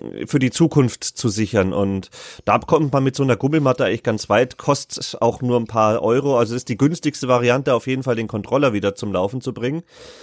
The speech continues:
wenn er Kontaktprobleme hat, also an sich noch funktioniert.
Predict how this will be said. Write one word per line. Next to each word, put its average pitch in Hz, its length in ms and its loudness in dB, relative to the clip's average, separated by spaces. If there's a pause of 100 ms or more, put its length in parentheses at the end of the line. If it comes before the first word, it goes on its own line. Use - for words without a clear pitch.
(680)
wenn 156 200 4
er 135 180 2
Kontaktprobleme 120 800 2
hat, 120 100 4
also 113 200 4
an 107 100 2
sich 135 160 -6
noch 139 120 0
funktioniert. 117 520 -2